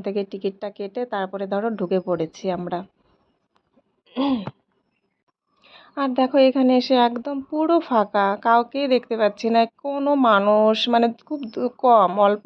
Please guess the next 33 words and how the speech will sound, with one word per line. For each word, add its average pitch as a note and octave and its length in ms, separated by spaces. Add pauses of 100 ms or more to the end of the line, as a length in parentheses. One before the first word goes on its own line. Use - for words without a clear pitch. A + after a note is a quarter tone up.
একটা G3+ 300
দুটো G3+ 280
মানুষ। F#3+ 260
আর G3+ 80
এই G#3+ 140
দেখো, A3+ 320 (640)
বজরংবলীর G#3+ 680
মন্দির, G#3 500
তোমরা F#3+ 260
সবাই F#3+ 240
একটু F#3+ 160
নমস্কার G3+ 520
করে G#3 260
নাও, G#3 300
তোমাদের G3 400
মনস্কামনা F#3+ 640
পূর্ণ A#3 380
হবে। A#3+ 280 (540)
আর G3 200
এই G3 200
দেখো, G3 360 (680)
এইখানে G3+ 420
পুরো A3 260
ফাঁকা, G#3+ 380
তা A#3 140
আমরা F#3 240
এইখানে F#3+ 320
ভেবেছিলাম G#3 460
ভিডিও G#3 260
বানাবো। A3 260
আমার A3+ 220
মনে B3+ 280
হয় A3+ 280